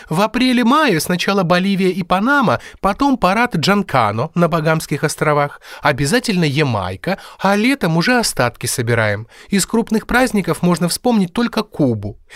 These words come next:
И завершает всё карнавал в Тринидад и Тобаго. Он самый отвязный,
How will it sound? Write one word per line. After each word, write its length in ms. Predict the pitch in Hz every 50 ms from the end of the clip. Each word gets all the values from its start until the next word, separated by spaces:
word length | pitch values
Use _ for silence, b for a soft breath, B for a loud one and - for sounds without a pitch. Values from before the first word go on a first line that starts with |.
| B B B
И 100 | 165 165
завершает 640 | 120 127 123 113 117 117 - - 170 226 254 240 -
всё 220 | - - - 120
карнавал 520 | - - 147 143 151 151 139 147 185 214 214
в 80 | -
Тринидад 560 | - - 170 180 180 180 170 151 208 254 - -
и 100 | - 196
Тобаго. 580 | 180 254 254 190 147 123 110 101 98 104 98 B B B B B
Он 200 | - 139 143 139
самый 460 | 127 - - 156 139 120 107 101 95 95
отвязный, 540 | - - 131 117 104 92 - - 104 107